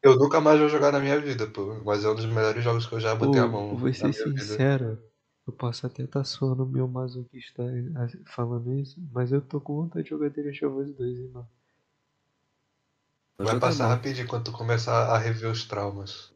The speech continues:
Speaker 2: Nossa, dá
Speaker 3: <laughs>
Speaker 2: uma
Speaker 3: Rever os
Speaker 2: depressão,
Speaker 3: traumas.
Speaker 2: eu nem lembro, meu Deus do céu.
Speaker 3: Que nem ralar o joelho de novo.
Speaker 1: Mas, pô,
Speaker 3: Que
Speaker 1: tipo
Speaker 3: da hora.
Speaker 1: assim... Não...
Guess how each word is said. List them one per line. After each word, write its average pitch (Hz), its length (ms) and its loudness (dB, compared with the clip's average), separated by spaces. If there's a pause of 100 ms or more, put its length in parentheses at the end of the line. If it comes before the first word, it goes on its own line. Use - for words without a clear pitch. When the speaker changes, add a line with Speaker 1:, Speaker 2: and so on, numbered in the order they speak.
Speaker 2:
Nossa, 120 540 -4
dá 113 100 -8
Speaker 3:
<laughs> - 0 -
Speaker 2:
uma 113 60 2
Speaker 3:
Rever 170 240 8
os 127 80 2
Speaker 2:
depressão, 131 400 0
Speaker 3:
traumas. 117 320 -10
Speaker 2:
eu 120 60 -16
nem 147 120 -8
lembro, 123 300 -20
meu 127 300 -20 (100)
Deus - 340 -20
do - 140 -20
céu. 123 100 -20 (800)
Speaker 3:
Que 120 80 -2
nem 117 140 4
ralar 120 280 6
o 123 60 4
joelho 117 300 0
de 113 120 -2
novo. 101 500 -4
Speaker 1:
Mas, 165 220 4
pô, - 160 2
Speaker 3:
Que 160 60 4
Speaker 1:
tipo - 140 -2
Speaker 3:
da 175 80 6
hora. 175 80 2
Speaker 1:
assim... 131 460 -2 (840)
Não... 143 260 0